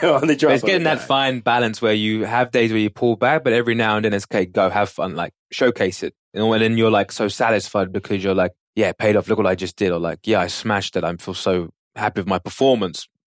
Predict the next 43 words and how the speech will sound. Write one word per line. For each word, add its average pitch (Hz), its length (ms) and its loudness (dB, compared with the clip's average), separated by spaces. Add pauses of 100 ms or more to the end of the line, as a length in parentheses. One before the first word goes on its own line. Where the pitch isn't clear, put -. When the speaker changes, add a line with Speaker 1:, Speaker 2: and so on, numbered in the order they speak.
(120)
Speaker 2:
'cause 92 120 -18
what 92 100 -6
I've 90 120 -6
been 92 140 -10
doing 90 420 -4 (180)
prior 98 300 0
to - 140 -20
that - 180 -6 (240)
and 90 180 -6
that 87 100 -2
mindset 98 380 -4
that - 120 -10
you 85 80 -14
have 82 320 -4
to - 100 -16
just - 240 -16
go, 78 200 -4
go, 76 200 -6
go. 80 280 -4 (280)
When 113 200 0
it's 113 100 0
the 120 220 0
other 120 220 2
way 127 180 4
around, 143 540 0 (200)
it's - 140 -12
tough. - 360 -2
It's 90 80 -8
definitely 120 320 -2
tough 120 240 -2
'cause 101 140 -6
you 92 80 -10
don't 104 200 0
wanna 95 180 -2
just, 90 280 -6
like, 87 280 -2 (180)
crap 101 220 -2
on 92 80 -4
someone's 90 220 -6
parade 95 420 0
and 82 120 -8
be 90 120 -2
like, 82 340 -4